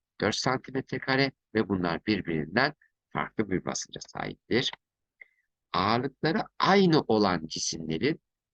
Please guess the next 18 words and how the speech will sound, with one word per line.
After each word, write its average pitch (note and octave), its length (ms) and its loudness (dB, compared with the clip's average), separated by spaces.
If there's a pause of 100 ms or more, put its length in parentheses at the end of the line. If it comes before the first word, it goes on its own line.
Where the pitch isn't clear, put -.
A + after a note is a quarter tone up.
basınçları F2+ 540 -6
farklı - 440 -4
olabilir. A2+ 520 0 (460)
Bakın. G2+ 420 -2 (3250)
Ağırlıkları F#2+ 600 2
aynı. D#2+ 480 -2 (840)
Doksan, D#2+ 580 -2 (400)
doksan. D2+ 1000 -4 (600)
Ama G2 240 2
bunun B2 180 2
temas A#2+ 440 -2
yüzeyi D#2+ 340 0 (220)
dört G2 160 0
santimetre C3+ 520 -4
kare, C#3+ 280 -2 (360)
bunun G#2+ 180 4
temas A2 400 -2 (220)
yüzeyi F#2 480 0